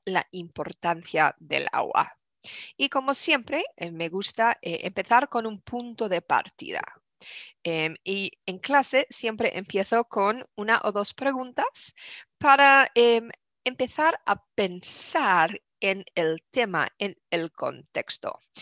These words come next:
Eh, a mí me gusta mucho generar una lluvia de ideas para que mis alumnos ya entren en el tema y en el contexto y les sea ya un poco más fácil y también que se den cuenta de lo que ya saben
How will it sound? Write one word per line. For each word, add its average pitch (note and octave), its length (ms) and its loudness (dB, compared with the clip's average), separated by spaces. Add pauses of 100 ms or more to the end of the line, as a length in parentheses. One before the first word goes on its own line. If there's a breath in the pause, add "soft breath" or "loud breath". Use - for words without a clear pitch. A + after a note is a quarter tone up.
(340 loud breath)
Eh, F3+ 220 2
a F#3+ 80 2
mí F#3+ 140 -4
me F#3 120 -4
gusta F3+ 260 -4
mucho C4+ 440 0
generar F#3+ 640 0
una F3+ 240 -2
lluvia E3+ 360 -2
de C#3+ 100 -2
ideas D#4 640 0 (440 loud breath)
para G3+ 240 4
que G3+ 140 -8
mis F#3+ 180 -6
alumnos G3 340 -4
ya G#3 240 0 (160)
entren C#4 580 -4
en F#3 120 -6
el E3+ 180 -4
tema G#3 380 -2
y F#3+ 100 -6
en F3+ 80 -6
el E3 160 -6
contexto F3 640 -4
y G3+ 120 -4
les F#3 260 0
sea G3+ 440 0
ya G3 260 -2
un G3 100 -16
poco G3 240 -6
más F#3 180 0
fácil D#4+ 360 -2
y C#4+ 260 -8
también D#4 540 -4 (420 loud breath)
que - 140 4
se B3 160 2
den A3 220 -4
cuenta A#3+ 760 -6 (100)
de A3+ 180 -2
lo G#3+ 220 -2
que G#3+ 340 0
ya D#4+ 240 2
saben - 600 -2